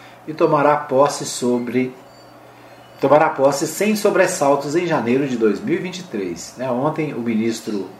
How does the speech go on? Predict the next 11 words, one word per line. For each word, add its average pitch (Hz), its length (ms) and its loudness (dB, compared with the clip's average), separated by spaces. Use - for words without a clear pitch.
Roberto, 107 460 -4
Luiz 117 220 -2
Roberto 107 360 -4
Barroso, 151 580 0
que 120 240 0
é 120 60 4
ministro 113 440 -2
do 117 180 2
S - 280 0
T 165 80 2
F 110 400 0